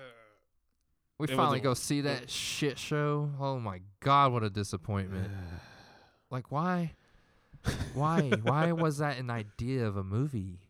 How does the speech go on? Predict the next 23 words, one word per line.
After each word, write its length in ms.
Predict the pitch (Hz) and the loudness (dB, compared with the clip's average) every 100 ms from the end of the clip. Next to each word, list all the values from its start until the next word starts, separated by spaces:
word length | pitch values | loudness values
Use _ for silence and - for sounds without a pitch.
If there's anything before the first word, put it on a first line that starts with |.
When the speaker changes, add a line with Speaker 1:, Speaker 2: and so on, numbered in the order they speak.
| _ _ _ _ _ | _ _ _ _ _
Speaker 2:
It 60 | - | -12
had 240 | 110 123 | -4 -2
Speaker 1:
Like, 140 | 117 120 - | 0 0 0
Speaker 2:
potential. 560 | 139 120 110 117 98 | 0 0 0 -2 0
It 80 | 87 | 0
really 240 | 127 131 | 0 0
Speaker 1:
it, 20 | 123 | 2
Speaker 2:
did. 420 | 135 143 127 120 | 2 2 -2 -2
Speaker 1:
it 200 | 196 254 | -4 -2
did, 380 | 120 120 123 113 | 2 4 4 4
but 180 | 120 107 - _ _ _ _ _ | 2 2 -6 _ _ _ _ _
Speaker 2:
But 80 | 131 | 2
Speaker 1:
they 40 | 123 202 | 4 6
didn't 20 | |
Speaker 2:
y'all 140 | 147 | 6
Speaker 1:
do 60 | 123 | 4
Speaker 2:
screwed 280 | 98 151 127 | 2 2 4
Speaker 1:
shit 140 | 110 | 4
Speaker 2:
it 200 | 113 - | 4 4
up. 60 | - | 4
<laughs> 0 | |
Speaker 1:
with 240 | 220 202 - | 2 0 -4
it. 240 | 196 95 | -8 -10